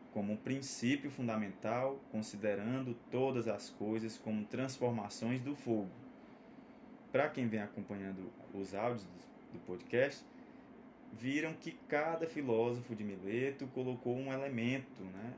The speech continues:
da natureza como sendo o primordial, o arqué, o princípio de tudo. E Tales vai colocar o fogo. Mas quem também vem acompanhando os podcasts da história da filosofia sabem que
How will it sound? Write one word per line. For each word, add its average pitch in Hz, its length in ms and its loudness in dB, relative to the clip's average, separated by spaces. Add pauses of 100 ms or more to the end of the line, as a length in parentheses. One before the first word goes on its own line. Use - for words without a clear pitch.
(120)
da 98 80 0
natureza 101 600 -2
como 120 260 0
sendo 117 440 0 (320)
o - 60 -10
primordial, 98 760 2
o 98 40 2
arqué, 113 560 4
o 104 60 2
princípio 107 520 0
de 110 120 0
tudo. 90 300 -10 (1400)
E - 40 -8
Tales 110 440 2
vai 113 140 4
colocar 113 380 2
o 131 60 0
fogo. 104 360 -2 (760)
Mas 104 480 0
quem 113 220 2
também 98 340 -2
vem 98 140 -4
acompanhando 98 540 -6
os - 140 -12
podcasts 113 720 -2
da 104 100 0
história 98 260 -2
da 95 120 -2
filosofia 113 600 0
sabem 110 520 -4
que 117 360 -2